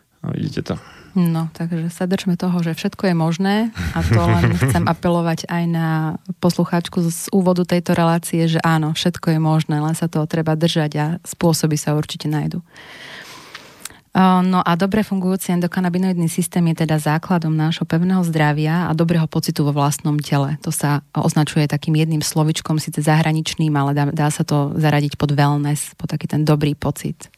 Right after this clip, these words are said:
Speaker 2: vo vlastnom tele. No a hlavným cieľom
Speaker 1: My
Speaker 2: endok-
Speaker 1: to hovoríme akože blaho, alebo niečo také, nie?
Speaker 2: No, môže to byť blaho, presne si to preložme po slovensky.
Speaker 1: <laughs>
Speaker 2: Nenašla som na to ekvivalent,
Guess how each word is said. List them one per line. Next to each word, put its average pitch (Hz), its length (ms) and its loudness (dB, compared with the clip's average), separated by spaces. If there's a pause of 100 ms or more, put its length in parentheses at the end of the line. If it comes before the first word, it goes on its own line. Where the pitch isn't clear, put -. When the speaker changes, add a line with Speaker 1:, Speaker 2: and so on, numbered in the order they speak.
(180)
Speaker 2:
vo - 100 -2
vlastnom 151 380 -2
tele. 156 320 -4 (1700)
No 180 240 6
a 160 160 2
hlavným 180 400 2
cieľom 190 480 0
Speaker 1:
My 170 160 0
Speaker 2:
endok- 107 160 -2
Speaker 1:
to 131 80 4
hovoríme 123 240 4
akože 113 240 2
blaho, 107 400 2
alebo 95 160 -2
niečo 101 160 -4
také, - 180 -6
nie? 90 140 -2 (240)
Speaker 2:
No, 226 480 2
môže 170 320 -2
to 170 80 -8
byť 160 160 -6
blaho, 151 400 0
presne 160 400 -4
si - 160 -8
to 170 80 -6
preložme 165 400 0
po 165 160 -4
slovensky. 160 560 0
Speaker 1:
<laughs> 185 80 2
Speaker 2:
Nenašla 175 320 0
som 175 160 -2
na 170 80 2
to 170 160 -2
ekvivalent, 175 640 0